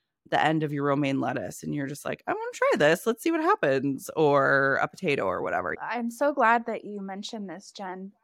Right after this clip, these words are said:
Speaker 2: because seed saving is really important. It's something that, that I've done for a long time as well. And just, like, to add to what you said, i-, if, like, you have, like, let's say you grow a tomato plant and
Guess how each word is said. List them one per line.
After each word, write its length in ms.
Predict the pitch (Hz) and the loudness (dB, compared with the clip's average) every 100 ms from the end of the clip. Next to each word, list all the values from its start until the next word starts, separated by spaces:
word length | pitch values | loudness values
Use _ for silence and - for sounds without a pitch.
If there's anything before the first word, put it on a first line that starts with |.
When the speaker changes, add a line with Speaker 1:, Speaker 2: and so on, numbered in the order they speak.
| _ - | _ -14
Speaker 2:
because 460 | 208 - 202 196 - - | -12 -6 -4 -4 -10 -6
seed 240 | 262 262 | -6 -2
saving 360 | 277 233 226 196 | 0 0 -2 -6
is 180 | 190 | -8
really 520 | 196 190 196 196 202 - | -4 -2 -2 -4 -8 -10
important. 640 | 208 - 208 - 196 233 - - | -12 -4 -4 -4 -8 -10 -14 -14
It's 220 | 208 - | -14 -10
something 360 | 226 202 208 202 | -10 -10 -10 -4
that, 320 | 196 190 - _ _ | -2 -2 -4 _ _
that 160 | 208 196 | -2 0
I've 160 | 202 196 | 0 0
done 240 | 202 196 | -2 -4
for 140 | - 196 | -6 -6
a 120 | 190 | -4
long 200 | 190 190 | -6 -8
time 260 | - 190 | -10 -8
as 160 | 190 190 | -10 -10
well. 320 | 190 185 247 - _ _ _ - | -6 -4 -4 -8 _ _ _ -8
And 160 | 214 | -6
just, 280 | 214 226 - | -4 -6 -2
like, 160 | 240 226 | -4 -2
to 120 | 226 - | -4 -2
add 340 | 190 208 208 | 0 0 -2
to 120 | - 214 | -6 -2
what 220 | 208 - | -2 -2
you 120 | 202 | -8
said, 420 | 208 196 185 196 233 _ _ _ _ - | -10 -6 -4 -6 -10 _ _ _ _ -20
i-, 380 | - _ _ 233 | -20 _ _ 2
if, 180 | 233 269 | 2 2
like, 220 | 226 226 - | 0 -2 -12
you 480 | 226 269 285 277 - _ _ _ _ _ _ _ _ _ - | -6 -6 -6 -10 -16 _ _ _ _ _ _ _ _ _ -2
have, 520 | 240 214 208 202 - - | 6 6 6 2 -6 -12
like, 220 | 208 202 | -10 -6
let's 160 | 208 - | -8 -4
say 120 | 208 | -4
you 100 | 208 | -4
grow 220 | 202 196 | -2 0
a 40 | 196 | 0
tomato 380 | - 185 190 190 | -2 -6 -6 -6
plant 400 | - 185 185 - | -8 -10 -10 -10
and 200 | 208 196 | -10 -10